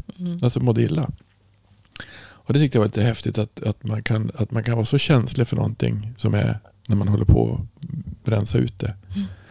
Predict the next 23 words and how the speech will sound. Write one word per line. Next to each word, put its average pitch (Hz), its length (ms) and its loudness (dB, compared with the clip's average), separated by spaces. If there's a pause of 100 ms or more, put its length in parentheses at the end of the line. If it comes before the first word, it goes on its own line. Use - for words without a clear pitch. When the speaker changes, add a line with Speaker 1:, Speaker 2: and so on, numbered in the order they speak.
(280)
Speaker 2:
Ehm, 127 640 -6 (800)
sen 123 160 2
har 147 60 6
jag 127 60 6
ju 113 60 4
fastat 135 400 -4
några - 140 -2
gånger - 200 -4
också, - 220 -6
men 120 100 -4
det - 60 -2
är - 40 -2
länge 62 220 -6
sedan. 117 160 -6
Men 117 80 -2
det 131 60 -2
var 143 80 4
också 131 200 -2
intressant 127 440 -4
att - 80 -8
se - 160 -2
hur 117 120 0
man, 110 260 -4